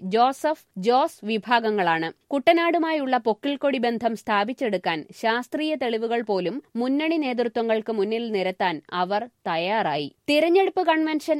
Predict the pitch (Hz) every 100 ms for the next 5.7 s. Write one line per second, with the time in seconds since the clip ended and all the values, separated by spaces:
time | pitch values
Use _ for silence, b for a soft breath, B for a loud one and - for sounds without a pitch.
0 | - 214 240 277 269 240 285 269 247 226
1 | 202 190 190 156 - 208 240 285 330 294
2 | 233 247 277 277 262 262 262 240 220 208
3 | 220 208 190 180 156 - 233 - 294 269
4 | 233 196 214 269 277 254 208 180 180 170
5 | 220 349 208 175 165 -